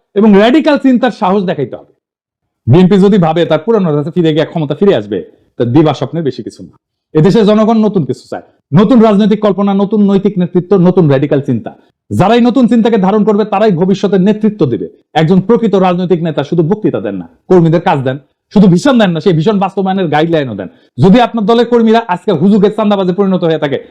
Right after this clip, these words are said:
তাহলে তার দায় নেতৃত্বকেই নিতে হবে। তারেক রহমানের উচিত এখনই জব হোল্ডারদের মতো আচরণ শুরু করা, তাকে একজন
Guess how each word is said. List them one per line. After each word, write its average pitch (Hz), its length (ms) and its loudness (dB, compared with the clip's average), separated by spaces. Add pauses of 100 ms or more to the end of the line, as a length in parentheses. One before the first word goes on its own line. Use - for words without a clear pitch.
(120)
তাহলে 185 200 0
তার 170 240 -4
দায় 151 280 0
নেতৃত্বকেই 147 520 -4
নিতে 110 180 -2
হবে। 80 180 -20 (640)
তারেক 196 240 0
রহমানের 226 320 0
উচিত 214 320 0
এখনই 196 320 0
জব 180 200 0
হোল্ডারদের 190 380 -2
মতো 190 180 -2
আচরণ 135 300 -6
শুরু 98 200 -12
করা, 80 180 -20 (340)
তাকে 208 180 -2
একজন 226 240 0